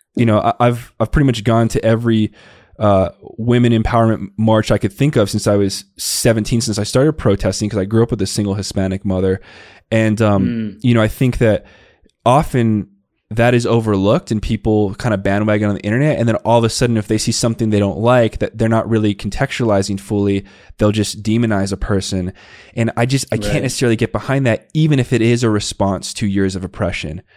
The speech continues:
Speaker 1: right? Because it seems like it's,
Speaker 2: Sure.
Speaker 1: it's an emotional, visceral, like, really hurtful thing to do to another. I wouldn't want a man doing that to a woman.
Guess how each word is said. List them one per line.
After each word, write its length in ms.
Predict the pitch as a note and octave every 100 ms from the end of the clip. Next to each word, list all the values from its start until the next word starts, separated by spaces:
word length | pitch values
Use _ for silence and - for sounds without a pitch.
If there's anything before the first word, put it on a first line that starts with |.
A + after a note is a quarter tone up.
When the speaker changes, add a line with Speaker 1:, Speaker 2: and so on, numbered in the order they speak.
| _
Speaker 1:
right? 180 | - G2
Because 180 | A#2 C3
it 80 | B2
seems 320 | - C#3+ C#3
like 160 | A#2+ B2+
it's, 140 | A2+
Speaker 2:
Sure. 80 | G#2
Speaker 1:
it's 200 | A2+ -
an 60 | G#2+
emotional, 580 | G#2+ G#2+ A2+ - A2 G2+
visceral, 760 | G2+ G#2+ - G#2+ G2 F#2+ F#2 - - _
like, 420 | - G#2 F#2 - - _ _ _
really 360 | G#2+ A2+ A#2 A2
hurtful 480 | - A#2 A2 - G2
thing 260 | - G#2
to 80 | G2
do 140 | G#2 G2+
to 60 |
another. 280 | F#2+ G#2+ A#2 G2
I 80 | A#2+
wouldn't 220 | C3+ A2+
want 160 | A2+
a 20 | G2+
man 320 | G2+ G#2 A#2+
doing 200 | B2+ C3
that 180 | A#2+ -
to 100 | A2
a 20 |
woman. 380 | G2 A2 D3+